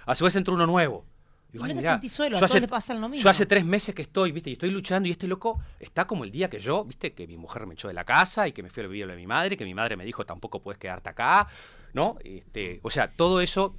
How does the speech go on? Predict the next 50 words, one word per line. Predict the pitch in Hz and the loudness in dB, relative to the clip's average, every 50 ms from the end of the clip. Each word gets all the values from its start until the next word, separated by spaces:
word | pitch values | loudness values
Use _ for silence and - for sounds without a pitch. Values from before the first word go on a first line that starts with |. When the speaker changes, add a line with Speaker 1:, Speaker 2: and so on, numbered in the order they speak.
| - - - - - - - | -14 -14 -14 -14 -2 4 6
Speaker 1:
habla | 139 143 147 147 | 6 6 6 4
del | 135 123 | 2 2
proceso | - 110 - - 131 113 - 135 | -2 -6 -8 -8 -8 -6 -4 -2
de, | 120 120 110 | -2 -4 -4
de | - 117 | -4 -6
recuperación. | - 98 - 101 - 95 92 92 - - 98 - | -8 -8 -8 -10 -12 -10 -10 -12 -8 -2 0 2
Speaker 2:
Yo | 110 | 2
Speaker 1:
Y | 117 | 2
el | 117 | 4
Speaker 2:
creo, | 120 | 4
Speaker 1:
grupo | 156 175 196 | 4 6 6
Speaker 2:
Ale, | 175 | 4
Speaker 1:
fundamental. | - - 123 113 101 92 - - - - | 2 0 -2 -2 2 6 6 6 6 6
Speaker 2:
que, | - 208 | 2 -2
que, | 208 202 | -2 -4
que | - 214 | -6 -4
dentro | 196 196 196 196 190 196 196 190 | -2 -2 0 -2 -2 -2 -4 -4
de, | 190 185 185 - | -4 -6 -6 -8
del | 190 175 185 180 175 175 | -8 -6 -6 -4 -4 -4
alcoholismo | 175 175 165 - 185 185 196 226 220 214 226 226 | -6 -6 -6 -6 -6 -4 -2 -2 -2 -2 -2 -2
y | |
las | 214 196 | -4 -4
personas | - - 165 - - 190 202 202 | -6 -8 -10 -8 -6 -6 -6 -6
que | - 180 | -6 -8
lo | 165 165 147 | -8 -8 -6
padecen, | 175 165 170 180 180 - 196 180 | -6 -6 -4 -4 -6 -6 -8 -8
que | - 190 | -8 -10
padecen | 165 185 175 202 190 | -10 -8 -6 -6 -6
esta | 185 - 190 | -6 -6 -8
enfermedad, | 175 160 - 165 165 170 170 | -8 -8 -8 -10 -8 -8 -8
esta | 165 - | -8 -6
adicción, | 180 170 165 151 - - - 190 196 214 214 - - - - - - | -6 -6 -6 -8 -8 -4 -4 -2 -2 -2 -4 -8 -14 -20 -18 -10 -4
a | 190 | -2
veces | 190 220 214 269 226 | -2 0 0 -2 -2
los | 233 185 156 | -4 -4 -4
núcleos | 196 202 220 214 - 220 214 220 226 247 - - - | -2 -2 -4 -4 -4 -6 -6 -4 -4 -6 -8 -10 -12
son | - - - - 196 202 208 | -18 -16 -10 -8 -4 -2 0
muy | 208 208 214 202 | 0 2 2 0
importantes, | 180 165 156 175 156 151 - 151 151 143 - 151 | 0 -2 -4 -8 -10 -10 -10 -12 -14 -12 -14 -18
porque | - - 180 - - - 175 - | -16 -14 -10 -8 -6 -6 -6 -6
creo | - - - 156 | -4 -2 2 4
Speaker 1:
Muy | 165 151 123 | 4 4 4
Speaker 2:
que | 98 | 2
todos | - - | -2 -4
Speaker 1:
importante. | - - 87 226 | -4 -4 -4 -4
Speaker 2:
tenemos | 196 214 208 190 175 - - | -4 -4 -4 -4 -6 -6 -8
una | 175 170 | -10 -8
botella | 160 165 160 175 160 - - 165 | -8 -10 -10 -10 -10 -10 -8 -8
de | 160 160 | -8 -8
vino, | 160 165 165 170 170 165 160 | -8 -8 -10 -10 -10 -10 -12